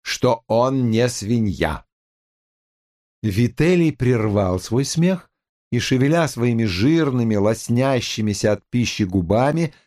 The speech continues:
стал рассматривать всех присутствующих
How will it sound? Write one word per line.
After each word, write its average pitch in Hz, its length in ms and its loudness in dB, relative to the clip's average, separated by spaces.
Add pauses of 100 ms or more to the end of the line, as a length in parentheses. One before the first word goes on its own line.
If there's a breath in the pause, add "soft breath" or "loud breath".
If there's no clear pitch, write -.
стал 156 460 0
рассматривать 143 920 -2
всех - 360 -2
присутствующих 120 1160 -2